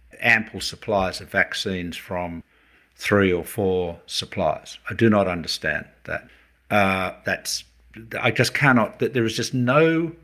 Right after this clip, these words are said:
rational explanation for that. It's, it's bonkers, because obviously, you know, things go wrong, right? I mean, why, I mean, you, e-, everyone knows, little kids, I mean, I'm sure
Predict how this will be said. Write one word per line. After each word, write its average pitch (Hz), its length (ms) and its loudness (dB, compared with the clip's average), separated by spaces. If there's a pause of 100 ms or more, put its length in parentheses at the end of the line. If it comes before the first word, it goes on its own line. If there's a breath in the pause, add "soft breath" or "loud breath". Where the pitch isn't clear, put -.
(760)
rational 104 760 2 (200)
explanation 98 760 -2
for 80 120 -10
that. 82 180 -2
It's, - 160 -8
it's - 180 -10
bonkers, - 560 0 (540)
because 120 260 4
obviously, 156 800 0 (720 soft breath)
you 113 60 2
know, 92 140 2
things 113 340 2
go 101 180 4
wrong, 131 400 -2 (280)
right? 104 260 -2
I - 60 -6
mean, 101 160 -4
why, 117 240 4
I - 100 -6
mean, 123 180 0 (440 soft breath)
you, 127 320 4
e-, 117 180 -4
everyone 151 580 6
knows, 110 680 2 (800)
little 165 280 6
kids, - 360 -2
I - 20 6
mean, 120 260 4 (120)
I'm 123 120 -8
sure 143 400 0